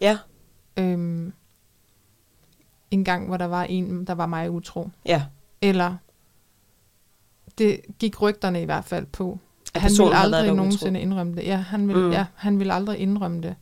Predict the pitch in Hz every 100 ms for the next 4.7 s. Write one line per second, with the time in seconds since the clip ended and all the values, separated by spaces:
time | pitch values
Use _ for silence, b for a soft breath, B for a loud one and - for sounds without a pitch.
0 | B B B B B B B B - 160
1 | 185 - 190 185 175 170 175 165 170 165
2 | 170 156 175 175 - 170 - 165 160 -
3 | 175 151 180 170 180 165 156 151 165 160
4 | 165 165 151 151 151 151